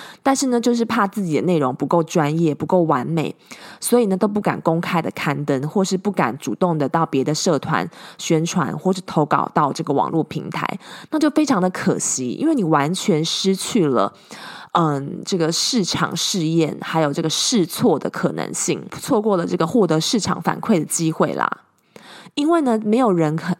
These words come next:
有可能就是写一篇文章就造成疯传，这种情况真的非常非常少，我必须，嗯，可以这么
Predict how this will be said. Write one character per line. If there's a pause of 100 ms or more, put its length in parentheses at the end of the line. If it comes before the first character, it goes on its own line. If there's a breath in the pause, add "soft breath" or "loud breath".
有
可
能
就
是 (260 loud breath)
写
一
篇
文
章
就
造
成
疯
传， (400 loud breath)
这
种
情
况
真
的
非
常
非
常
少，
我
必
须， (320 loud breath)
嗯， (220)
可
以
这
么